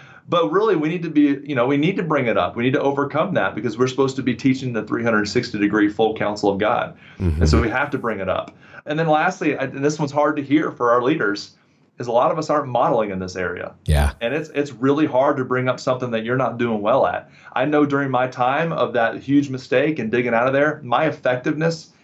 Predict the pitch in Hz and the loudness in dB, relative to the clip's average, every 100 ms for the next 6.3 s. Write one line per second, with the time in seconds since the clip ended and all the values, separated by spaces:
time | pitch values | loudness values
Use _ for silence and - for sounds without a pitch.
0 | _ 117 117 120 117 117 127 160 165 160 | _ -2 0 -2 0 -2 0 0 0 -4
1 | _ _ _ - 123 - - 139 165 110 | _ _ _ -4 -4 -6 -2 0 0 -2
2 | - - _ - 131 160 110 131 156 73 | -4 -10 _ -4 -4 -2 2 6 6 4
3 | 67 160 131 127 123 - 143 147 92 107 | 0 -8 -10 -8 -8 -6 -2 0 0 -2
4 | - 165 - - 156 156 127 - 135 135 | -2 -2 -4 -2 0 0 -4 -2 2 4
5 | 156 92 - - _ - 117 135 - 135 | 2 0 -8 -20 _ -4 0 0 0 -2
6 | 127 127 | 0 -2